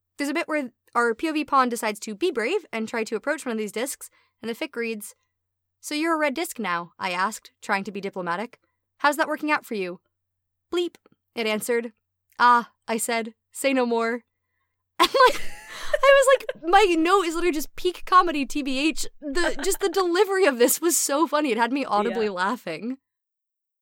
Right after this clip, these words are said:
Speaker 2: Yeah, actually, even just hearing you read that out loud made me think that one of the reasons this probably feels a little bit like the Marvels of Whitby is just because we've done almost no first-person P O V fic. Um, it's
Speaker 1: Mm.
Speaker 2: first-person via, like, the diary entries, but,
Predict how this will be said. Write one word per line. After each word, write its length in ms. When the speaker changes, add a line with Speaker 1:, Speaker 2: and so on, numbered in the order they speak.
Speaker 2:
Yeah, 360
actually, 320
even 140
just 140
hearing 220
you 120
read 140
that 120
out 140
loud 280
made 160
me 100
think 240
that 120
one 140
of 80
the 80
reasons 400
this 160
probably 360
feels 640
a 80
little 300
bit 180
like 140
the 80
Marvels 400
of 140
Whitby 440
is 140
just 160
because 260
we've 180
done 360
almost 560
no 460
first-person 720
P 160
O 60
V 140
fic. 300
Um, 360
it's 140
Speaker 1:
Mm. 40
Speaker 2:
first-person 540
via, 180
like, 140
the 60
diary 360
entries, 520
but, 280